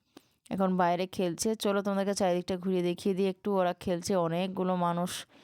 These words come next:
যাতায়াত করে খেলে, কত বাচ্চা ছেলে। আর এই রুমটায় হচ্ছে মেয়ে ড্রয়িং করে, এই যেটা দেখাচ্ছি তোমাদেরকে সাদা। এই রুমটা হচ্ছে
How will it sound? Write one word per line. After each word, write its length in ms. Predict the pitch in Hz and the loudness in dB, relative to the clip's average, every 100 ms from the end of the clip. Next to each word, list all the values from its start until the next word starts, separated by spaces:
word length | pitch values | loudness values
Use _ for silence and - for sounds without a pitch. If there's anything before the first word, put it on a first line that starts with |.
| - - _ _ | -20 -20 _ _
যাতায়াত 380 | 196 175 185 - | -2 0 -2 -2
করে 320 | 185 180 185 | -2 0 0
খেলে, 580 | - 190 165 170 180 180 | 0 0 2 2 0 0
কত 240 | - 156 180 | -2 -2 0
বাচ্চা 360 | 170 175 - | 0 -2 -4
ছেলে। 320 | 180 175 165 | -2 0 2
আর 80 | 175 | 2
এই 300 | 175 131 202 | 2 2 2
রুমটায় 380 | 208 196 190 196 | 0 -2 0 0
হচ্ছে 260 | 190 - 214 | -2 -2 -2
মেয়ে 260 | 185 180 | 0 0
ড্রয়িং 360 | 170 175 170 160 | 0 0 0 0
করে, 240 | 160 156 160 _ - _ _ - - _ | 0 -2 -4 _ -20 _ _ -20 -20 _
এই 100 | 190 | 0
যেটা 160 | 185 | 2
দেখাচ্ছি 400 | 180 175 175 175 | 2 2 0 0
তোমাদেরকে 380 | 175 165 160 160 | 0 0 0 -2
সাদা। 420 | 175 185 170 175 160 - - - - | -2 -2 0 -2 -4 -12 -20 -16 -2
এই 160 | 180 | 0
রুমটা 340 | 180 185 180 190 | 2 0 2 2
হচ্ছে 480 | 180 - - 247 | 0 -4 -2 0